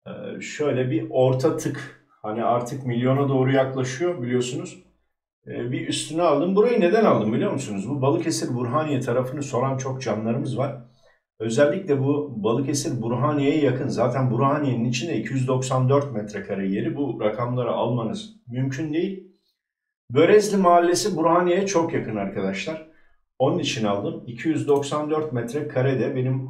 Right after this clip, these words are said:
ayrıca hoşuma gitti. E, masraflı tabii. Yani, e, boya renkleri falan çok güzel ama, e, bayağı bir masraflı. Şöyle bahçesi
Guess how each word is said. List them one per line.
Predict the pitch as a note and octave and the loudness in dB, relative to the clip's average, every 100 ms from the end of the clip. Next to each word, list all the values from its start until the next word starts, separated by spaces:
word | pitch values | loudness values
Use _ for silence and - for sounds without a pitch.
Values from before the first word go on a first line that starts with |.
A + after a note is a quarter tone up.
| - | -4
ayrıca | C3 D3+ F#3 C3 | 0 0 -2 -4
hoşuma | B2 A#2 - B2+ C3 | -4 -4 -4 0 0
gitti. | - - C#3 C#3+ - _ _ _ _ _ _ _ _ - | 0 -6 -8 -8 -12 _ _ _ _ _ _ _ _ -8
E, | D3+ | -8
masraflı | C#3+ C#3+ C3+ D#3 D3 D#3+ C3+ | -4 -4 -4 -4 -6 -6 -6
tabii. | D3 D3 C#3 | -6 -4 -2
Yani, | G2 A2 - - - - - _ - | -2 -2 -4 -6 -12 -20 -20 _ -14
e, | G2 G2+ G2 F#2+ | -10 -8 -8 0
boya | G#2+ A#2+ B2+ | 2 4 4
renkleri | A#2+ A#2 B2+ A#2+ | 2 0 -2 -2
falan | B2+ A#2+ C3 B2+ | -2 0 2 2
çok | C3 B2 | 0 -2
güzel | - D3+ D#3+ | -4 -4 -4
ama, | G2+ G2 - - _ _ _ _ _ _ _ - | -6 -8 -12 -20 _ _ _ _ _ _ _ -18
e, | G#2+ - | -14 -8
bayağı | - G2+ G2+ | -2 -2 -2
bir | C3+ | -4
masraflı. | B2 A#2+ - G#2+ F#2+ F2+ - - - - | -6 -6 -6 -4 -4 -2 -4 -4 -8 -16
Şöyle | - - B2+ G2 - C3+ | -14 -4 -2 0 -2 0
bahçesi | B2+ B2+ - A2+ - D3 - | 0 0 -4 -6 -6 -8 -10